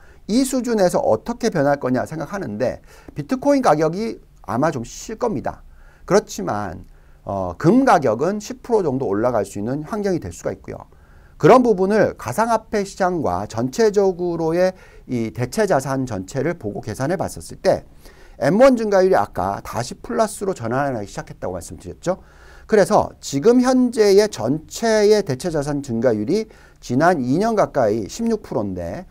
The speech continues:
엠원 증가율이 십일 프로입니다. 근데 여기서 이제 바닥을 찍고 다시 상승하는 구간이 나타날 수 있다라고 생각한다면, 즉 이 숫자가 더 이상,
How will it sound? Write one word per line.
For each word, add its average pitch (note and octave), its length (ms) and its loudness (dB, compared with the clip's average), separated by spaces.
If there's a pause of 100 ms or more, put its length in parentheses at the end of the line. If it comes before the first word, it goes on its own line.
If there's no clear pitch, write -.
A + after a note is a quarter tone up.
(320)
엠원 G#3 420 2
증가율이 C3 400 0
십일 A3 280 -6
프로입니다. - 520 -14 (360)
근데 B2+ 140 2
여기서 F3 360 2
이제 E3 320 -2
바닥을 D#3 480 -2
찍고 B2+ 640 -6 (120)
다시 C#3+ 380 -6
상승하는 A#3+ 600 0
구간이 B2+ 440 0
나타날 A#2+ 480 -6
수 - 160 -16
있다라고 F#3+ 500 2
생각한다면, C3 880 -4 (540)
즉 D3 260 4 (200)
이 A3+ 200 2
숫자가 E3+ 680 0
더 G#2+ 180 0
이상, D3+ 420 -2